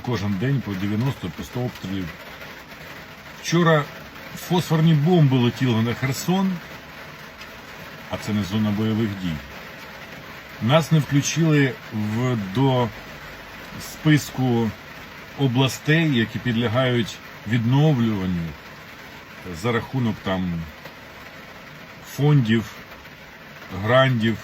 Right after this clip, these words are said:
і бюджету України. Чомусь виявляється, що у нас нема руйнувань, які потрібно відновлювати. Як так?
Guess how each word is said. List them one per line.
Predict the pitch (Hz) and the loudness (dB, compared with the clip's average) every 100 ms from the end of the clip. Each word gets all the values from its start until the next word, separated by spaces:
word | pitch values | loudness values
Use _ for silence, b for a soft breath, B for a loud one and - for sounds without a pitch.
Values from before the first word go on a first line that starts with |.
| - - - - - - - | -12 -18 -18 -18 -18 -18 -4
і | 117 | -2
бюджету | 110 120 104 123 110 | 0 0 0 -2 -2
України. | 110 80 117 101 85 78 76 - - - - - - - | -4 -2 0 2 0 -4 -10 -14 -18 -18 -18 -18 -18 -8
Чомусь | 107 117 107 - - - - - - - - - - - - - - - - 98 | -2 0 0 -4 -14 -16 -18 -20 -20 -20 -20 -18 -18 -18 -20 -18 -18 -14 -6 -2
виявляється, | 113 110 131 123 117 110 | 0 2 4 4 2 -2
що | - 117 | -2 0
у | 113 | 2
нас | 113 104 - 92 131 | 0 -2 -6 -4 2
нема | 147 220 | 4 4
руйнувань, | 120 127 170 214 220 | 4 4 4 4 4
які | 156 139 170 156 - - - - - - - - | 2 0 -4 -4 -10 -20 -20 -20 -20 -20 -18 -10
потрібно | 123 - 139 120 | -6 -2 -2 0
відновлювати. | 110 107 107 85 82 73 71 69 - - - - - - - - - - - 92 | 2 2 2 0 -4 -6 -8 -14 -16 -20 -20 -20 -20 -20 -20 -20 -20 -20 -12 -4
Як | 104 92 | -4 -4
так? | - 69 | -8 -10